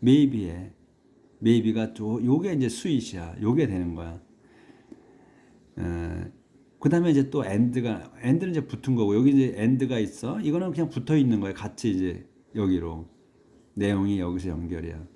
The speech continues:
그 밭은 새로 시작되는 거고, 그래서 여기서 when it is all over,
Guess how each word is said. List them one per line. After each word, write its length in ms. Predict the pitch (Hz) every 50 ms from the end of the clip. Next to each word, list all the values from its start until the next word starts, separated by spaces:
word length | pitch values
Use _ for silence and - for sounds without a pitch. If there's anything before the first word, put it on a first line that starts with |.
| _ _
그 80 | - -
밭은 300 | - - 104 117 131 127
새로 220 | - - 208 214
시작되는 520 | 170 - - 147 120 110 - 107 95 95 90
거고, 140 | 90 87
그래서 180 | 98 101 107 131
여기서 280 | 117 110 107 110 113 104
when 320 | 104 107 104 107 104 - -
it 140 | 117 107 110
is 180 | 95 90 107
all 220 | 104 95 92 92 90
over, 360 | 87 82 87 131 165 220